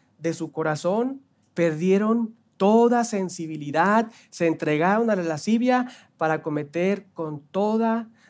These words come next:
con avidez toda clase de impureza". Somos llamados a no estar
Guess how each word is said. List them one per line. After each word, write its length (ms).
con 180
avidez 600
toda 460
clase 580
de 100
impureza". 640
Somos 320
llamados 800
a 100
no 440
estar 600